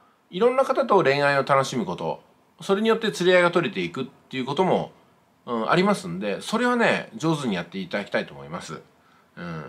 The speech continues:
私はどちらかというとね、今は、今ですよ。以前はたくさんの人を同時に愛する自分ってものが結構好きだったんですけども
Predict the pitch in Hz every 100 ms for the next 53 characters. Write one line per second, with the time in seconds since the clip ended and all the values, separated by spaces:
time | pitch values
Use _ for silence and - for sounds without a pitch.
0 | - - - - - 165 240 240 196 165
1 | 156 165 104 - 156 180 - - - -
2 | - 185 175 165 - 214 139 90 151 190
3 | 196 214 190 190 180 101 - - 147 165
4 | 139 110 101 95 107 101 107 104 107 92
5 | 82 95 98 98 101 92 82 - 98 85
6 | - 95 82 - 71 - 101 139 196 98